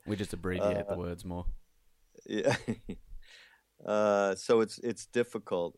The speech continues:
Speaker 2: Um, I mean, when I first encountered him, I was shocked, uh, 'cause I had never met a,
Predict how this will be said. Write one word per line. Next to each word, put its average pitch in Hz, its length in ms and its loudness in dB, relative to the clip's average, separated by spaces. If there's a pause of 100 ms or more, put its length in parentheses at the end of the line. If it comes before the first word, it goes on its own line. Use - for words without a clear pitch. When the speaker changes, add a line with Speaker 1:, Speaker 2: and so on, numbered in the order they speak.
Speaker 2:
Um, 101 280 -2 (480)
I 131 80 0
mean, 135 240 0 (2750)
when 131 200 4
I 123 160 6
first - 1120 -4
encountered 117 800 -2
him, 87 380 -6 (840)
I 117 140 4
was 120 180 2
shocked, - 760 0
uh, 110 80 -6
'cause 131 220 -4
I 123 80 2
had 120 120 -2
never 170 280 0
met 120 360 4
a, 50 380 -2